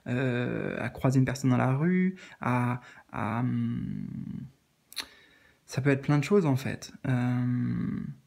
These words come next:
ou tout simplement, euh, vous, vous voyez un papillon, vous êtes dans une discussion, vous voyez un papillon, et bien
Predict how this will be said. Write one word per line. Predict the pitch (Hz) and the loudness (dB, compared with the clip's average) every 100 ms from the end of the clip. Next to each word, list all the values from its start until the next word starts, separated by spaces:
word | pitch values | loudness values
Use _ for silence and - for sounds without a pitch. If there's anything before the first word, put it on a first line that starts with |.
| _ _ _ | _ _ _
ou | 151 | -4
tout | 131 139 | -4 2
simplement, | 147 139 147 151 185 160 | 4 4 4 4 4 4
euh, | 135 135 - - | 2 0 -16 -8
vous, | 127 131 135 131 | -2 4 4 4
vous | 127 135 | 4 2
voyez | 131 143 147 | 4 6 4
un | |
papillon, | 135 135 - 143 160 160 | 2 0 0 2 4 4
vous | 139 135 | 4 4
êtes | |
dans | 131 | 4
une | 127 139 | 4 2
discussion, | 135 - - 160 | 2 -2 -2 0
vous | 135 | 4
voyez | 127 | 4
un | 131 | 4
papillon, | 127 127 143 170 | 0 -2 2 4
et | 147 | 4
bien | 131 | 4